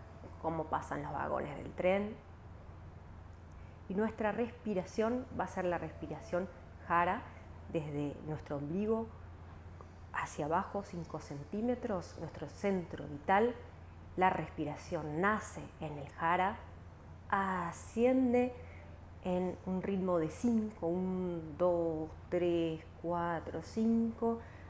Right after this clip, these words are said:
hasta llegar a nuestra cabeza y desciende lentamente también hacia nuestro jara, más lentamente la exhalación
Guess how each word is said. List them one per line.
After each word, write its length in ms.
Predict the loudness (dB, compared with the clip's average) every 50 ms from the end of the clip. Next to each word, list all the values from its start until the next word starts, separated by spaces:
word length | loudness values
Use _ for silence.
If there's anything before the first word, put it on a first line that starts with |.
| -14 -8 -6
hasta 460 | -6 -4 -4 -6 -4 -4 -4 -2 -4 -6 -12 -14 -16 -16 -2 2
llegar 280 | 6 8 8 8 6
a 60 | 4 2
nuestra 280 | 0 -4 -6 -8 -8
cabeza 440 | -6 -2 2 4 4 4 4 4 2
y 160 | 4 4 8
desciende 840 | 10 10 10 8 6 2 2 2 2 4 2 2 2 2 2 0 -2 -6 -12 -14 -14 -14 -6 -2
lentamente 920 | 2 6 6 8 8 6 4 4 2 2 2 2 2 0 -2 -2 -2 -2 -2
también 640 | -2 -4 -6 -4 -2 0 2 2 4 4 4 2 0 -2 -8 -14 -16 -16 -14 -14 -14 -14 -14 -14 -14 -14 -14 -14 -14 -14 -14 -14 -14 -14 -14 -14 -14 -10 0 4
hacia 400 | 6 6 6 4 0 -4 -4 -4
nuestro 320 | -4 -6 -8 -10 -12 -12 -4 2
jara, 400 | 6 6 8 8 6 4 2 0 -6 -12 -14 -14 -16 -16 -16 -16 -16 -16 -16 -16 -16 -16 -16 -16 -16 -16 -16 -16 -16 -16 -16 -16 -14 -16 -16 -16 -16 -16 -16 -16 -16 -16 -14 -14 -14 -16 -16 -6 -2
más 420 | 2 2 2 2 0 -4 -8 -10 -12 -4 0
lentamente 840 | 4 6 6 6 6 6 6 4 6 6 4 4 2 2 2 2 2
la 80 | 4
exhalación 680 | 2 0 -2 -4 -4 -4 -4 -6 -4 -2 0 0 0 0